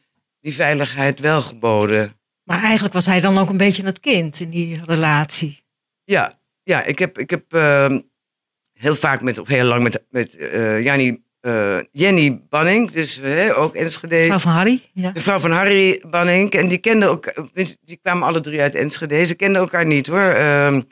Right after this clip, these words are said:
Speaker 1: Willem en Jenny en, eh, ja, Willem en Jenny en Harry. Maar in ieder geval, ik heb heel veel met haar gepraat. En, en zij zei, nou ja, goed, als Wopke en Willem bij ons waren, dan merkte ik gewoon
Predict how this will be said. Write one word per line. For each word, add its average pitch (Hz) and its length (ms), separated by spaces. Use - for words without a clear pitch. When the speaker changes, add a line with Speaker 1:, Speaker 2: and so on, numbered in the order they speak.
Speaker 1:
Willem 151 300
en 147 100
Jenny 143 340
en, 135 440
eh, 101 140
ja, 147 160
Willem 143 220
en 135 80
Jenny 131 240
en 127 80
Harry. 123 220
Maar 143 260
in - 100
ieder 180 160
geval, 175 120
ik 156 100
heb - 140
heel 175 180
veel 190 120
met 147 120
haar 139 180
gepraat. 147 560
En, 147 300
en 165 120
zij 165 400
zei, 143 240
nou 147 120
ja, 139 60
goed, - 200
als 123 140
Wopke 143 720
en 147 140
Willem 151 360
bij 151 180
ons 143 200
waren, 139 320
dan 131 200
merkte 147 400
ik 135 160
gewoon 127 560